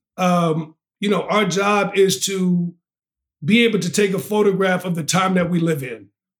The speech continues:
And, uh, at that moment we were making the movie, we were just kind of fresh out of the George Floyd moment.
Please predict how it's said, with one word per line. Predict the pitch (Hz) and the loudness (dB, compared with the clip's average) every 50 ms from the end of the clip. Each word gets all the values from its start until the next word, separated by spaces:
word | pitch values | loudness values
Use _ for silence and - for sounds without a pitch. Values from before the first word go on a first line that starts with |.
| _ - | _ -2
And, | 180 185 180 180 175 175 | 0 2 4 4 4 4
uh, | 175 175 170 165 160 160 - | 4 4 4 2 2 0 0
at | 170 165 - | -2 -2 0
that | - 202 202 185 | 0 0 0 0
moment | 185 202 202 202 202 196 175 | 0 0 0 2 0 0 0
we | 190 190 | 0 0
were | 185 180 | 0 2
making | 185 190 180 156 185 170 | 2 0 0 0 -2 -2
the | 170 | 0
movie, | 170 185 190 196 190 185 180 175 | 2 2 4 4 4 2 0 0
we | 165 180 196 196 | 0 -2 -2 0
were | 185 175 | 0 0
just | 156 147 190 202 196 196 | 2 2 2 0 0 -2
kind | - 180 190 190 185 | -2 -2 -2 -2 -2
of | 170 - | -4 -4
fresh | - 196 190 185 - 190 | -4 -4 -4 -2 -2 -2
out | 185 185 175 | -2 -2 -2
of | 165 | -2
the | 165 151 | -4 -6
George | 135 - 175 175 170 165 | -4 -2 -2 -2 -2 -4
Floyd | - - 190 196 202 202 196 | -6 -4 0 2 2 4 2
moment. | 190 185 190 196 190 190 185 180 170 | 2 2 0 0 0 0 0 -2 -4